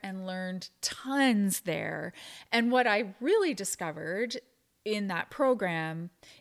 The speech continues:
is there's so many things that we can do naturally. And in fact, you need to be doing the natural things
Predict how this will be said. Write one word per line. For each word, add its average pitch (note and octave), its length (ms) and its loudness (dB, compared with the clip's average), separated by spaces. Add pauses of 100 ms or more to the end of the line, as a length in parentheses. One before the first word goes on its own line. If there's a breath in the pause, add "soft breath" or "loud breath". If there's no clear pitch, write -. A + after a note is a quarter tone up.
(120)
is G#3+ 300 2
there's G#3 280 0
so B3+ 480 2
many A#3+ 300 2
things F#3 420 -2
that - 160 -8
we G3 220 -2
can F3+ 320 -6
do F3+ 320 -4
naturally. B3 920 -2 (400 loud breath)
And G#3 180 2
in A3 140 0
fact, G3+ 360 0
you A3+ 180 0
need B3 480 6
to C4 100 4
be G#3 220 2
doing G#3 480 4 (160)
the F#3+ 320 -4 (180)
natural B3+ 720 2
things D#4+ 580 0